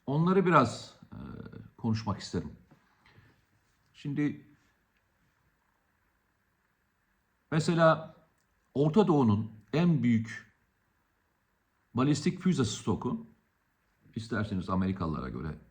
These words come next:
bakın, isterseniz diğer kaynaklara göre bakın, İran. İran'ın balistik füze stoğu Orta Doğu'nun en büyük füze stoğu.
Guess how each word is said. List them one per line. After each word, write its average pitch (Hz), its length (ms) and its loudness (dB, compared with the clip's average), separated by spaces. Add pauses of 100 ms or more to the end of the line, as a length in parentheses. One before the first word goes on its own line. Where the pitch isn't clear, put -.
(180)
bakın, - 480 -8 (320)
isterseniz 87 800 -8
diğer 90 260 0
kaynaklara 78 500 -8
göre 71 260 -10
bakın, 151 340 -6 (1160)
İran. 92 260 4 (840)
İran'ın 87 540 0
balistik 110 460 0
füze 101 280 -2
stoğu 117 580 -4
Orta 113 300 -2
Doğu'nun 98 240 0
en 101 220 -2
büyük 107 180 -2
füze 92 220 -4
stoğu. - 380 -12